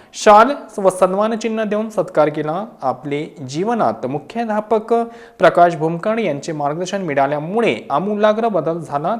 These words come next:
त्यामुळे आम्ही आज मोठ्या पदावर काम करीत आहोत, असे मत अनेक विद्यार्थ्यांनी व्यक्त केले. येथील शिक्षकांनी आम्हाला योग्य दिशा दाखवली म्हणून आम्ही आज या उपक्रमाची ऋण फेडण्यासाठी त्यांचा सत्कार करीत आहोत. आज या विद्यालयामुळे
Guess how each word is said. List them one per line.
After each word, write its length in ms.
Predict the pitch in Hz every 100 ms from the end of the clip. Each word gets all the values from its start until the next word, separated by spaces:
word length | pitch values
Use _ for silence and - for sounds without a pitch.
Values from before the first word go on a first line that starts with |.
| 202
त्यामुळे 260 | 139 139 143
आम्ही 260 | 131 165 202
आज 240 | 190 156 123
मोठ्या 280 | 131 160
पदावर 360 | 185 160 151 165
काम 240 | 165 139
करीत 260 | 139 139 139
आहोत, 300 | 175 165 -
असे 240 | 127 127
मत 280 | 143 165 190 -
अनेक 220 | 180 214 214
विद्यार्थ्यांनी 580 | 156 147 135 156 196
व्यक्त 300 | 220 127 - 120
केले. 220 | 127 120 107 - - - - - - -
येथील 320 | 214 285 294
शिक्षकांनी 520 | 294 - 277 269 269
आम्हाला 300 | 262 233 240
योग्य 320 | 247 214 208 226
दिशा 300 | 226 233 220
दाखवली 420 | 202 185 196 208
म्हणून 260 | 202 202
आम्ही 340 | 202 175 175 196
आज 260 | 165 165
या 80 | 175
उपक्रमाची 760 | 170 151 156 170 165 170 170 175
ऋण 280 | 139 160 196
फेडण्यासाठी 580 | 196 185 185 175 185 180
त्यांचा 360 | 127 139 139 156
सत्कार 460 | 147 143 - 185
करीत 240 | 185 185 185
आहोत. 300 | 165 190 - - - - - -
आज 240 | 175 185
या 80 | 214
विद्यालयामुळे 1160 | 202 202 233 254 254 247 247 254 208 120 117